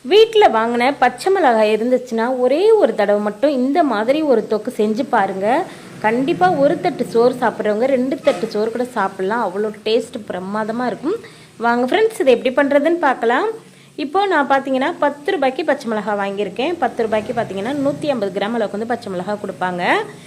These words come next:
இதை வந்து நல்லா காம்பெல்லாம் நீக்கிட்டு, இது போல கீரல் போட்டு எடுத்து வச்சுக்கோங்க. எல்லா பச்சை மிளகாயிலையும் கண்டிப்பா கீரல் போட்டு எடுத்து வச்சுக்கோங்க. அப்பதான் அதுல வந்து உப்பு, புளி, காரம் எல்லாமே சேர்ந்து சாப்பிட்றதுக்கு நல்லா இருக்கும். வாங்க,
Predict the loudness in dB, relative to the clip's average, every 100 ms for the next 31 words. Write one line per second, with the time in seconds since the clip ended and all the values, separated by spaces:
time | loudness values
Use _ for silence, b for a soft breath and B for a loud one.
0 | B B -4 2 4 4 4 4 2 0
1 | 0 2 2 2 2 2 0 0 -2 -6
2 | -2 -2 -2 -2 0 2 2 0 -2 -2
3 | 0 0 -2 0 2 0 2 0 0 -4
4 | -4 0 0 0 -6 B B B B 0
5 | 4 4 2 0 0 2 2 2 0 0
6 | 0 0 0 0 -2 -2 2 2 2 -2
7 | 0 -2 -2 -4 -4 -8 -4 -2 -2 -4
8 | -4 -2 -2 -2 -2 -4 -4 -4 -6 -8
9 | -4 -4 -4 -4 -2 -2 -2 -4 -2 -2
10 | -4 -2 -4 -4 -2 -2 -2 -4 B B
11 | B 0 2 2 0 0 -2 -2 0 0
12 | 0 0 0 0 0